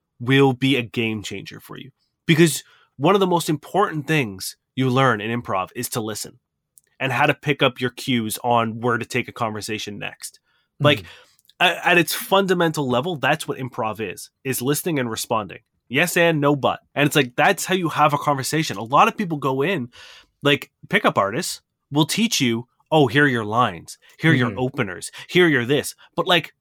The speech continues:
Speaker 1: if you don't have the, the charisma or the social awareness or ability to continue after you've used your cool lines,
Speaker 2: Mm-hmm.
Speaker 1: then most people are like, "Oh,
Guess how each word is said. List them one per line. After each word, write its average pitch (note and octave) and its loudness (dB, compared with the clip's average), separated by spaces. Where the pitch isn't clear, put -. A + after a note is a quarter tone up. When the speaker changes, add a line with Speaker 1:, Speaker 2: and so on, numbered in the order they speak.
Speaker 1:
if D#3 -4
you E3 0
don't F3+ 0
have D#3 0
the, C3 0
the C#3 -2
charisma C3+ -2
or B2+ 0
the A2+ -6
social C#3 -2
awareness B2 0
or C3 0
ability A#2+ 0
to C#3 2
continue D3 0
after D#3 2
you've C3+ 0
used C#3+ -2
your B2 2
cool C3+ 0
lines, B2+ 0
Speaker 2:
Mm-hmm. B2 -4
Speaker 1:
then E3 4
most F3+ 2
people F3 -2
are D#3+ 4
like, C#3+ 0
"Oh, A#2 4